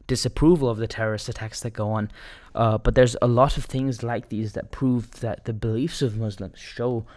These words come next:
that they do have such beliefs, such in-, antiquated beliefs, and, uh, beliefs that fr-, are frankly not compatible with Western society. So I don't entirely believe in a ban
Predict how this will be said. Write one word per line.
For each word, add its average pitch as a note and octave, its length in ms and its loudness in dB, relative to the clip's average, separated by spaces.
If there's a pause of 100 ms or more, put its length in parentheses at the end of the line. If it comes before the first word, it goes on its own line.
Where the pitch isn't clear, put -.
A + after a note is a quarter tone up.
(280)
that A2 200 -8
they A2+ 240 -4 (500)
do D#3+ 200 4
have A#2 240 6
such - 260 -10
beliefs, G#2+ 240 -8
such - 180 -6
in-, G2+ 160 -6 (140)
antiquated A2 720 -6
beliefs, A2 360 -8 (340)
and, A2+ 420 0
uh, - 60 -4 (280)
beliefs B2+ 360 0
that C3 160 -4 (380)
fr-, - 120 -2
are B2 140 6
frankly D3+ 400 0
not B2 260 0
compatible A#2 520 0
with G#2+ 240 -6 (100)
Western G#2 320 -6
society. - 560 -6 (400)
So B2+ 380 0
I A#2+ 100 2
don't C#3+ 240 0
entirely A2+ 380 -2
believe G#2 340 -6
in G#2 160 -6
a F#2+ 40 -6
ban A#2 500 0